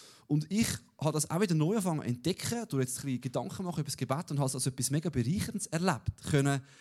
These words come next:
für mein inneres Leben zu beten und zu fragen, Gott, wie steht es eigentlich mit dir und mir? Wo, wie sieht es mit meinen Motiven aus, mit meinen Gedanken? Und mich immer wieder an ihm auszurichten. Zum Beispiel die anglikanische Kirche als Beispiel, die haben in jeder,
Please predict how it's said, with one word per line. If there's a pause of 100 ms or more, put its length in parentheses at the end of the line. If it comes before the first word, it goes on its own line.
(260)
für
mein (120)
inneres
Leben
zu
beten
und
zu
fragen,
Gott,
wie
steht
es
eigentlich
mit
dir
und
mir?
Wo, (340)
wie
sieht
es
mit
meinen
Motiven
aus,
mit
meinen
Gedanken? (240)
Und
mich
immer
wieder
an
ihm (320)
auszurichten. (100)
Zum
Beispiel (260)
die
anglikanische
Kirche
als
Beispiel,
die
haben
in
jeder,